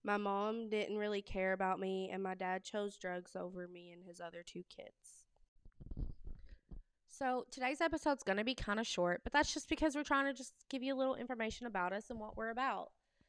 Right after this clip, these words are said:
Speaker 2: So right now, I'm going to kinda tell you about when we're gonna be releasing, how many episodes a week, and basically what each episode's about.
Speaker 1: This is a rundown of what we're gonna be talking about. Our two different childhoods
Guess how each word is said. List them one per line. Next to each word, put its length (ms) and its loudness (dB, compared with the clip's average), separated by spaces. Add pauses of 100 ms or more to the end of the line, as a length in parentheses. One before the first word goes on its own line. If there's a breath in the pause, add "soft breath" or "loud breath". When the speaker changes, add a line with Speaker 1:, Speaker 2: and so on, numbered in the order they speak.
(120)
Speaker 2:
So 300 4
right 180 4
now, 340 4
I'm 180 0
going 520 -4 (160)
to 440 -4
kinda 200 -4
tell 180 -4
you 420 -4 (160)
about 300 -6
when 140 -8
we're 100 -4
gonna 180 -2
be 140 -2
releasing, 680 -2
how 300 -4
many 180 0
episodes 360 0
a 60 0
week, 400 -2
and 240 -2 (340)
basically 380 0
what 160 0
each 180 -8
episode's 380 -4
about. 340 2 (1300)
Speaker 1:
This 180 -6
is 100 -6
a 120 0
rundown 420 0
of 100 -4
what 200 -2
we're 100 -2
gonna 220 -4
be 100 -6
talking 420 -10
about. 380 -10 (800)
Our 140 0
two 200 -2
different 380 2
childhoods 1040 2